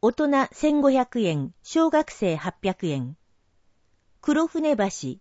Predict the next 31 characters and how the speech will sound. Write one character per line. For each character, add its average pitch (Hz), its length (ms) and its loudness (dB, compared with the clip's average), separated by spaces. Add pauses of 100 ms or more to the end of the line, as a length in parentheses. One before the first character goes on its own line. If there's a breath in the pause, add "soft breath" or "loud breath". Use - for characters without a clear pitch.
(380)
平 330 240 2
久 302 300 -2
川、 180 380 0
仙 311 280 0
台 294 240 2
堀 269 260 0
川 175 360 -2
周 220 360 -2
遊、 170 460 -4 (540)
清 311 240 2
澄 320 300 -2
橋 208 280 0
折 151 140 -2
り - 40 -6
返 165 220 -2
し、 - 360 -10 (520)
黒 285 240 2
船 320 260 0
橋 294 80 4 (180)
間 180 260 0
を 151 140 -2
運 170 240 0
航。 139 580 -6 (960)
一 311 260 2
部 262 120 0
事 165 180 -4
前 269 220 4
予 254 100 4
約 214 320 -2
か。 - 240 -12 (1700)
八、 220 500 -4